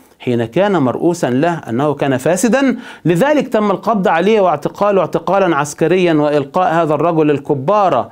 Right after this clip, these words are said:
في المعتقلات العسكرية لأنه فاسد، أم لأنه قرر يقرب من الكرسي اللي قال الجنرال برضو عنه اللي هيقرب منه هضيعه، هطيره؟ ده مجرد تساؤلات سيادة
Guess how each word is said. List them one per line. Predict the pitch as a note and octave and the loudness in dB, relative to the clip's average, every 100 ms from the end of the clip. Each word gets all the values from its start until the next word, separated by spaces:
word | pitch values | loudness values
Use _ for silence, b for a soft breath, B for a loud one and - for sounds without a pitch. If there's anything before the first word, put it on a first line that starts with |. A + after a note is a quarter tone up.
| B B | B B
في | D#3 | 0
المعتقلات | D#3+ D#3+ C#3+ - E3 F#3+ G3+ | 2 0 -2 -2 0 0 0
العسكرية | E3 C#3 C#3 - E3 G3+ F3 | 0 0 -2 0 2 2 2
لأنه | D#3+ E3+ C#3+ | 2 2 0
فاسد، | - E3+ A3+ C#4+ D4+ B B B | 0 0 2 0 -2 B B B
أم | G3 A3 | 0 2
لأنه | G3 G3 G#3+ F#3+ | 2 2 2 0
قرر | F#3+ B3 A3+ G#3 E3+ | 0 0 2 2 2
يقرب | D#3+ E3+ G#3 F#3+ E3 C#3 | 2 2 0 0 0 0
من | B2 C3+ | 0 0
الكرسي | B2+ B2 F3 D3 - C3+ B2 A#2+ B - | -2 -2 -2 -2 -4 -4 -6 -8 B -4
اللي | C3+ C#3 - | 0 0 2
قال | G3 B3+ | 2 2
الجنرال | G#3 C3+ B2+ C3 C#3 F#3 E3 | 2 0 2 2 2 2 0
برضو | B2 F#3+ E3 B2 | 0 -2 -2 -4
عنه | A2 B2 B2+ A2+ G#2+ G#2+ B B B - | -2 -2 0 0 -2 -6 B B B -4
اللي | B2+ B2+ | -2 -2
هيقرب | B2 A#2+ F3+ F#3 D3 A#2+ A2 | -2 -4 -2 -2 -2 -2 -2
منه | C#3+ C#3 C3 B2 A2+ _ - - | 0 0 0 -2 -6 _ -14 -8
هضيعه، | A2 A2 G2 G3 F3+ G#2+ G2 - _ | -4 -4 -2 -4 -4 -6 -10 -18 _
هطيره؟ | - - A2 G2+ D3 G3+ C#3+ F#2 b b b b - | -18 -14 -12 -8 -4 -4 -4 -8 b b b b -6
ده | C3+ F3 F#3+ - _ - | -2 -2 -4 -12 _ -14
مجرد | G#2 A2+ D3+ D#3 D3+ C#3+ - _ - | -8 -4 -2 0 -2 -6 -20 _ -14
تساؤلات | A2 C3+ A#2+ A2+ A2+ E3+ D3+ - | -8 -6 -6 -6 -4 -4 -4 -8
سيادة | A#2+ C#3+ | -10 -10